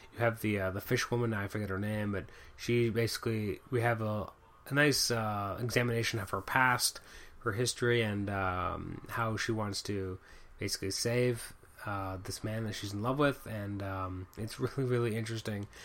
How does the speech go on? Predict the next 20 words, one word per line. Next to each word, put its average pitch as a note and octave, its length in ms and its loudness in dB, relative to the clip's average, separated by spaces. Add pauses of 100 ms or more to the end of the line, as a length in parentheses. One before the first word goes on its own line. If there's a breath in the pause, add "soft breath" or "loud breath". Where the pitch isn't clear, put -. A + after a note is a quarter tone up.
(360 loud breath)
And A#2 320 2
something C3 420 2
bad A#2+ 280 2
really A#2 200 2
happens G#2+ 400 0
to G2 80 -2
her, F#2 360 -2 (120)
and, G2 380 -4
uh, F#2+ 260 -2
unfortunately G#2 640 -2
she's A2 220 -2
dead, G#2+ 280 -2 (340)
uh, F#2+ 300 -2
or G2+ 120 -2
it G2+ 60 -4
appears C#3 280 4
to B2 60 -2
be A#2 140 2
she's A2+ 220 0
dead, A2 340 0